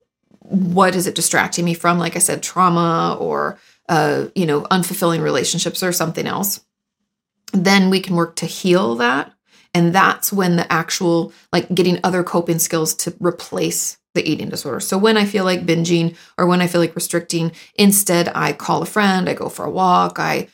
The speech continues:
uh, you know, journal.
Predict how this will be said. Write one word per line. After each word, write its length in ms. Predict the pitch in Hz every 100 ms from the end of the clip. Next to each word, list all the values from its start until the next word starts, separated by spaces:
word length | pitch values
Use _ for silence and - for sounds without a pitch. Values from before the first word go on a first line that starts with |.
| _ _ _
uh, 300 | - - - - _ _
you 160 | 214 160
know, 280 | 73 - - _ _ 180
journal. 640 | 175 170 175 175 175 -